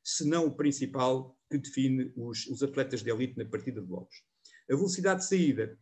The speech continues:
contudo, não deve ser utilizada como única medida de desempenho, pois um aumento da velocidade pode estar relacionado apenas com uma maior duração da fase de bloco. Ou seja, temos que estar sempre a ver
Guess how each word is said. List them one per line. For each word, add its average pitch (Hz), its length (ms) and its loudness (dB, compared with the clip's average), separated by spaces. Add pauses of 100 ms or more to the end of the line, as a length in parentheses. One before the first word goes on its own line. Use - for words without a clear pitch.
(200)
contudo, 175 400 2
não 170 120 0
deve 170 200 2
ser 175 320 4
utilizada 147 480 2
como 156 240 -2
única 147 280 0
medida 147 220 -2
de 143 60 -4
desempenho, 165 520 2 (440)
pois 147 260 4
um 147 80 -2
aumento 147 300 2
da 147 60 2
velocidade 139 460 -2
pode 139 180 2
estar 147 220 4
relacionado 139 640 2
apenas 143 320 0
com 139 100 -6
uma 135 120 2
maior 139 220 0
duração 127 380 -2
da 135 100 -2
fase 135 240 -2
de 135 60 -12
bloco. 104 200 -2
Ou 120 60 -2
seja, 156 260 0
temos 147 260 -2
que - 80 -14
estar 170 180 0
sempre 147 360 0
a - 20 0
ver 139 300 2